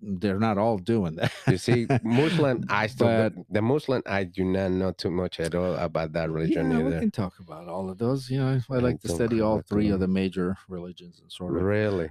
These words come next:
Speaker 1: understand their shortcomings and what insanity
Speaker 2: Really?
Speaker 1: they each
Speaker 2: You see,
Speaker 1: teach.
Speaker 2: and
Speaker 1: So anyway, but that aside, 'cause that could be like a whole episode by itself
Speaker 2: Right.
Speaker 1: where I was going for is that all of these people came here escaping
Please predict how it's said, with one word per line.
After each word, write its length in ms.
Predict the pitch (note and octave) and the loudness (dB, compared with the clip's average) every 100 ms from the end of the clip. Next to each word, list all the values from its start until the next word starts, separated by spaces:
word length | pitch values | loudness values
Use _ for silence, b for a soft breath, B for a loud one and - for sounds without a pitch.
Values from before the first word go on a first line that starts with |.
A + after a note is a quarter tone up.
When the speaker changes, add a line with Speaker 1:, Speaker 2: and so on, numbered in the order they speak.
| - | -2
Speaker 1:
understand 580 | F#2 F#2 - F#2+ F#2+ F#2 | -2 -2 0 2 2 2
their 220 | F2 E2+ | 0 0
shortcomings 840 | - G2 F2+ - F2+ F2+ F2+ - | -2 -4 -4 -2 0 2 0 -2
and 160 | E2 F2 | -4 -2
what 220 | F#2 F2+ | -2 0
insanity 1120 | F2 E2+ - - G2+ G2 F#2+ D#2+ E2 D#2+ - _ _ F2+ | -2 -2 -6 -8 -4 0 0 -2 -6 -8 -12 _ _ -6
Speaker 2:
Really? 400 | F#2 F#2 F2 F2+ | -2 0 0 0
Speaker 1:
they 220 | F2+ E2+ | 0 -2
each 400 | G2+ F#2 - - _ - | -4 -4 -4 -14 _ -4
Speaker 2:
You 160 | A#2+ | 0
see, 280 | F#3+ F3 D#3 | 2 2 2
Speaker 1:
teach. 120 | D3+ B B C3+ | -2 B B 0
Speaker 2:
and 220 | C3 B2 | 2 2
Speaker 1:
So 480 | - G#2 G2+ G2+ - - | 2 2 2 0 -2 0
anyway, 220 | D#3 A#2+ | 2 2
but 180 | A#2+ D3+ | 2 2
that 120 | F#3 | 2
aside, 340 | - F#3 B2+ G2+ | 0 0 0 0
'cause 140 | G#2 | 0
that 140 | A#2+ | 0
could 160 | - G#2+ | 0 2
be 100 | A2 | 2
like 180 | G2+ G2 | 2 2
a 80 | F#2+ | 0
whole 220 | G#2+ G2+ | 2 0
episode 400 | G2 - G2 F2+ - | -2 -4 -2 -2 -4
by 140 | F#2+ F2+ | 0 2
itself 360 | F#2 F2+ E2+ | 2 2 0
Speaker 2:
Right. 60 | - | -2
Speaker 1:
where 100 | G2 | 0
I 60 | |
was 240 | G2 G2+ G2 | 0 -2 0
going 400 | E3 A3+ A#2 F#2+ | 0 2 2 0
for 380 | - F2 F#2 - B B B B _ | -2 -2 -2 -4 B B B B _
is 320 | G2 G2 F#2+ - | -2 0 0 -2
that 260 | F#2+ F#2+ | -2 0
all 220 | G2+ B2+ | 0 0
of 80 | C3 | 0
these 160 | A#2 G#2 | -2 -4
people 320 | B2 - G2+ | -8 -6 -10
came 300 | - G#2+ G2+ | -4 0 0
here 200 | G#2 F#2 | 0 -2
escaping 720 | F2 - A#2 E3 G2 F#2+ F#2 | -6 -6 -2 -2 0 0 -2